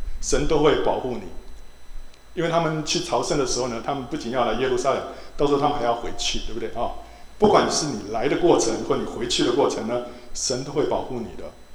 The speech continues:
圣经里面他，神曾经应许说，“你们每年三次到神的面前来朝见他的时候呢，你所住的地方不会有人去侵害他的，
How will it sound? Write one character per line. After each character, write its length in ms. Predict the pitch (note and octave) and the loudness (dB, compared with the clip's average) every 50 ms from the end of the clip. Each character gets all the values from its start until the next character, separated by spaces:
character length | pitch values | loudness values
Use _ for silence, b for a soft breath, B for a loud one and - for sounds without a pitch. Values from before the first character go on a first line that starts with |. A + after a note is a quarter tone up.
| b b b b b b b b | b b b b b b b b
圣 220 | - - F3 E3+ | 0 2 4 4
经 100 | E3+ D3+ | 4 4
里 60 | C3+ | 2
面 120 | C3+ C#3 C3+ | 2 2 2
他， 220 | C3+ D3 C#3 C#3+ D3 - - - - - | 2 4 4 2 2 0 -2 -6 -8 -6
神 200 | - - B2 - | -2 -2 -2 0
曾 140 | - C#3+ C#3 | 0 0 0
经 240 | D3 D#3 D3+ D3 - | 0 0 -2 -2 -2
应 160 | - F3+ D3 | 0 0 0
许 140 | A#2 A#2+ A2 | 0 -2 -2
说 320 | - - C3+ - - B B B B B B B - | 0 2 2 2 2 B B B B B B B -8
，“你 100 | C3+ C3+ | -2 2
们 180 | D3+ D#3 E3+ | 2 4 4
每 180 | D3+ C3 B2 B2+ | 4 2 2 0
年 120 | - B2+ D3 | 0 0 0
三 260 | D3 - E3+ D#3 E3+ | 0 2 2 2 2
次 260 | E3+ - - F3 D3 | 2 2 4 4 6
到 120 | D#3+ D3+ | 6 6
神 180 | C#3+ - - A#2 | 4 4 2 0
的 60 | B2+ | 0
面 220 | C#3+ D#3 C#3 C3 - | 0 0 0 -2 -2
前 180 | - A#2 A2+ | -4 -6 -4
来 120 | A2 A2+ A2+ | -4 -4 -4
朝 240 | - - - D#3+ | -2 -2 -2 0
见 160 | F3 E3+ C#3+ C#3 | 0 0 0 2
他 120 | D#3 D#3+ | 2 2
的 80 | C#3+ C3 | 2 2
时 200 | - - C3 C3 | 2 0 0 0
候 100 | C#3 C3 | 0 0
呢， 200 | B2+ B2+ - B2 B B B B B B B | 0 -2 -2 -4 B B B B B B B
你 120 | - D#3+ | -2 0
所 240 | F3+ F3 D3 - - | 2 4 4 2 2
住 180 | - - F3 C#3+ | 0 0 0 0
的 100 | C3+ C3+ | 0 2
地 140 | C#3+ C#3 | 0 2
方 280 | C#3 C#3 C3 - - - | 2 2 0 0 -2 -4
不 100 | - D3+ | -4 -2
会 140 | F#3 F#3 D3 | 0 2 2
有 120 | B2 G#2 | 2 0
人 140 | G#2+ G#2+ A#2 | 0 -4 -6
去 220 | - - - - | -4 -4 -2 -2
侵 300 | - - - - C#3 C#3+ | 0 0 0 0 -2 -2
害 140 | C#3+ D3+ B2 | -2 -4 -4
他 200 | - - A2+ A2+ | -4 -4 -4 -4
的， 160 | A2+ G2 - | -4 -4 -6